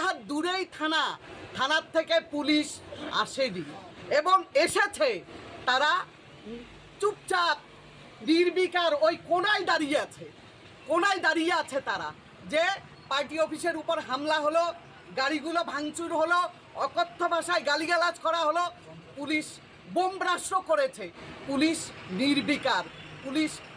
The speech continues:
দলদাস, ওরা কিছু করেনি। তারপরে যখন দেখা গেল যে তারা একটার পর একটা বোম্বিং করছে, আমাদের, আমাদের কর্মীরাও যখন স্লোগান দিতে শুরু করে, তখন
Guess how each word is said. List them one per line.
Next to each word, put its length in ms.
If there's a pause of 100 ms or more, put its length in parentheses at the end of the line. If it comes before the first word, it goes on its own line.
(200)
দলদাস, 580 (360)
ওরা 140 (100)
কিছু 180 (140)
করেনি। 380 (380)
তারপরে 380 (140)
যখন 240 (140)
দেখা 220 (100)
গেল 160 (600)
যে 80 (100)
তারা 200 (240)
একটার 460
পর 120 (200)
একটা 200 (140)
বোম্বিং 400 (140)
করছে, 340 (440)
আমাদের, 340 (560)
আমাদের 320 (120)
কর্মীরাও 420 (100)
যখন 200 (120)
স্লোগান 360 (120)
দিতে 180 (120)
শুরু 160 (120)
করে, 200 (560)
তখন 340